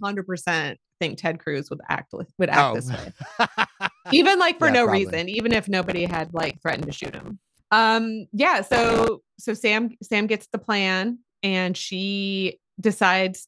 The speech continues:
Speaker 1: to read the ambassador in on it, which, o-,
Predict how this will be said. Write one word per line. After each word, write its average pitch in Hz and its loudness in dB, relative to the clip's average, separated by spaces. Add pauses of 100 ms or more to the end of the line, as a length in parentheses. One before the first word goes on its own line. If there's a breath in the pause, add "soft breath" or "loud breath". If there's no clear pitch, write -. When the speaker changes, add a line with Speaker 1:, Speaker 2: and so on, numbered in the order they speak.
(120)
Speaker 1:
to 196 -2 (680)
read 208 0
the 226 4
ambassador 190 2
in 170 0
on 160 0
it, 214 -2 (480)
which, 196 2 (840)
o-, 208 4